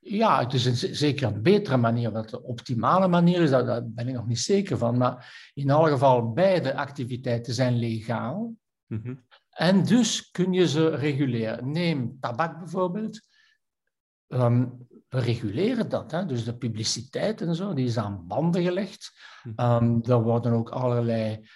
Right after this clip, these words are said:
Speaker 1: dingen gedaan om mensen te ontraden. Dus die, die sigaretten, ehm, pakjes, die zitten vol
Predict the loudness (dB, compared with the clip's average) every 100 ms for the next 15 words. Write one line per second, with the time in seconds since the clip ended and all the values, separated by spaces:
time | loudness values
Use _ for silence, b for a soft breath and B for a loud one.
0 | B B -10 -2 0 2 0 -2 -2 0
1 | 0 -2 -2 -4 -6 -6 -4 -2 -2 -4
2 | -4 -4 -2 -2 -2 -4 -4 -4 -6 -8
3 | -10 B B B -12 -6 -4 -4 -2 -4
4 | -2 0 -2 -4 -10 -10 -6 -2 0 0
5 | -2 -10 B B B B -6 -6 -2 0
6 | 2 2 2 2 0 -2 -2 0 2